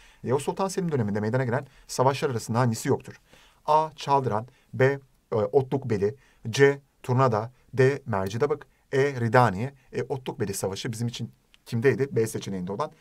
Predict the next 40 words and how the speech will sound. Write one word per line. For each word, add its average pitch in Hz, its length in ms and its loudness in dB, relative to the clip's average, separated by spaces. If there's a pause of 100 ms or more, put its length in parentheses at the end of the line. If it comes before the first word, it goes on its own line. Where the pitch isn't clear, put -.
Fatih 131 260 -6
Sultan 139 220 -2
Mehmet 113 260 -4
dönemindeydi. 95 440 -8 (260)
Akkoyunlarla 127 580 -2
gerçekleşiyordu. 107 760 -4 (140)
Hani 127 160 -4
böyle 156 240 -4
bir 170 60 -8
soru 196 340 -2 (220)
belki 151 240 0
test 156 180 -6
sorusu 120 240 -6
olarak 208 200 -6
sorabiliriz 123 360 -2
sizlere. - 320 -10 (1120)
E, 147 160 0
bin 247 120 0
beş 254 180 -2
yüz 233 100 -6
yirmi, 220 500 -2
bin 202 160 -2
beş 214 160 0
yüz 196 80 -8
doksan 190 260 0
beş 196 140 0
yılları 185 180 -2
arası 165 320 -2 (760)
artık - 300 -6
hani, 143 180 -2 (320)
e, 120 160 0
ağırlıklı 135 500 4
olarak, 131 320 0 (340)
e, 90 300 -8
bizim 120 240 -4
için, - 320 -8 (180)
e, 95 220 -12
büyük 123 340 -2
bir 98 240 -2
bölümünün, 95 420 -2